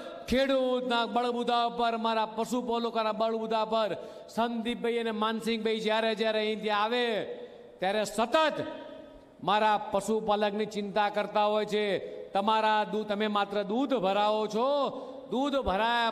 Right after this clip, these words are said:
પછી દૂધમાંથી દહીં બનાવવું, છાશ બનાવી, આઈસ્ક્રીમ બનાવો, શ્રીખંડ બનાવવું, પનીર બનાવવું, ઘી બનાવવું, ચોકલેટ બનાવવી, અને માત્ર સુરત પૂરતું નહીં, સુમૂલ ડેરી સુરત પૂરતી સીમિત નથી.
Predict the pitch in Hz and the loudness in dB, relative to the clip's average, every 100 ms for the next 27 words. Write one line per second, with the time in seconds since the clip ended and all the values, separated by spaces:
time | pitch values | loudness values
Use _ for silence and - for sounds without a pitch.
0 | 226 226 226 240 226 170 - - - 190 | -2 -4 0 0 0 -2 -6 -14 -8 -4
1 | 208 220 233 214 220 214 233 240 226 202 | 0 0 0 0 0 0 2 0 -2 -2
2 | 214 226 220 220 220 220 190 220 226 220 | 2 2 2 0 -2 -2 2 2 2 -2
3 | 202 202 220 220 226 214 208 208 208 220 | -4 -2 0 0 0 0 0 -2 -4 -4
4 | 214 214 220 220 220 208 - 202 214 220 | -2 -2 0 0 0 -2 -4 -4 -2 -2
5 | 220 214 214 220 226 214 - - - - | -2 0 2 2 0 -2 -6 -14 -18 -4
6 | 185 220 269 254 240 214 226 226 226 214 | -2 2 2 2 0 0 2 2 2 0
7 | 175 226 240 208 220 226 226 226 220 180 | 0 0 0 0 0 2 2 2 0 -2
8 | - - - - - - 185 202 240 254 | -8 -14 -18 -20 -16 -2 -2 0 0 -2
9 | 226 202 214 220 226 247 269 254 185 - | -2 -2 0 0 2 2 2 0 -2 -6
10 | - - - - 156 180 165 165 180 185 | -14 -18 -20 -12 -4 -2 0 0 0 0
11 | - 185 185 180 185 190 190 170 180 175 | -4 -2 -2 0 0 0 -2 -2 -4 -2
12 | 185 185 185 226 233 226 208 - 180 190 | 0 2 4 4 4 2 0 -2 -2 0
13 | 196 185 180 185 175 - 175 185 190 180 | 0 0 0 0 -2 -2 -2 -2 -2 -4
14 | 180 170 165 170 180 147 165 165 208 254 | -4 -6 -4 -2 -2 -4 -6 -2 0 2
15 | 269 | 2